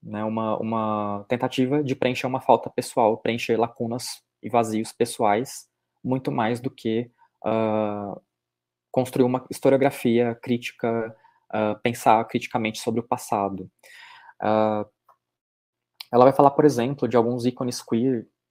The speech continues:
principalmente da historiografia da Inglaterra e dos Estados Unidos,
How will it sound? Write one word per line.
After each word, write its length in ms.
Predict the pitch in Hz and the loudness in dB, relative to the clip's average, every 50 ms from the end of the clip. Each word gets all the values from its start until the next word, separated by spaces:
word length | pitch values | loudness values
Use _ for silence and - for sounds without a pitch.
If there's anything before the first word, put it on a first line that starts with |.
| _ - | _ -8
principalmente 640 | - 131 135 - - - 147 139 127 123 127 - - | -6 -6 -6 -6 -6 -4 -4 -2 -2 -4 -6 -4 -2
da 80 | 123 | -2
historiografia 840 | 117 - - 123 113 113 117 117 117 - - - 113 113 117 113 110 | -2 2 4 4 4 4 4 0 -2 -4 -4 -4 -2 -2 -2 -2 -2
da 140 | - 110 117 | -4 -4 -4
Inglaterra 720 | 117 123 127 123 _ - 104 104 113 117 123 135 139 135 - | -4 -4 -6 -6 _ -2 0 0 0 0 0 -4 -4 -4 -8
e 120 | - 120 120 | -8 -8 -6
dos 160 | 120 113 113 | -6 -6 -8
Estados 400 | 120 - - 117 107 110 110 110 | -8 -2 2 2 2 2 2 -6
Unidos, 640 | 117 110 104 107 107 113 127 - - - - - | -6 -6 -6 -8 -8 -10 -14 -16 -16 -16 -18 -18